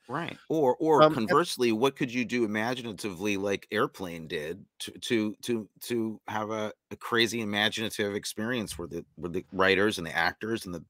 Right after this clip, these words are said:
Speaker 1: people were invested <laughs> in telling the story?
Speaker 2: Yeah. Uh, the other thing is, like, stupid stuff like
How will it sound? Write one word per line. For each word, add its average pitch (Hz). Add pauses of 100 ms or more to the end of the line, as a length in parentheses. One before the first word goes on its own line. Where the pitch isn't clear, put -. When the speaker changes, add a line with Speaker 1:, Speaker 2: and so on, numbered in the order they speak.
Speaker 1:
people 110
were 101
invested 98
<laughs> -
in 117
telling 117
the 110
story? - (380)
Speaker 2:
Yeah. 92 (680)
Uh, 151
the 208
other 302
thing 202
is, 165
like, 156
stupid -
stuff -
like 147